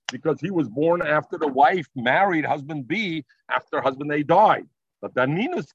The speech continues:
kicks in because they're malaket at somis of husband A. Hello, so that we can answer. Elo, heim, oinanim, olav. We have a problem though. We said in the same way, husband A and husband B,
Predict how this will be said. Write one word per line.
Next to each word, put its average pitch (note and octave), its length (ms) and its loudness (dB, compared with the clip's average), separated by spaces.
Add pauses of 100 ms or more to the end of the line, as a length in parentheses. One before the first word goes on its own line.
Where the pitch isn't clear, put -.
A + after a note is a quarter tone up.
kicks - 260 -16
in C4+ 360 -8
because G3+ 260 -10
they're A3 100 -4
malaket A#3+ 480 2
at - 140 -10
somis G3 320 -6
of D3 80 -6
husband A2 440 -4
A. - 840 -14
Hello, B2+ 500 2
so - 180 -12
that G#3+ 280 -2
we D3+ 120 -14
can C3 180 -6
answer. G#2+ 400 -8 (240)
Elo, D3+ 520 -6
heim, F#3+ 360 -10
oinanim, D3 580 -6
olav. E3+ 300 -2 (400)
We G#2+ 100 -2
have A2+ 120 -2
a A2 80 -2
problem - 460 -2
though. F2 160 -10
We G#2+ 220 -8
said D#3 420 -6
in A#2 120 -6
the G#2+ 80 -8
same D#3+ 340 -10
way, E3 220 -6
husband A#2+ 480 -6
A F#3+ 180 -4
and C3+ 100 -8
husband A2+ 380 -6
B, D#3 300 -4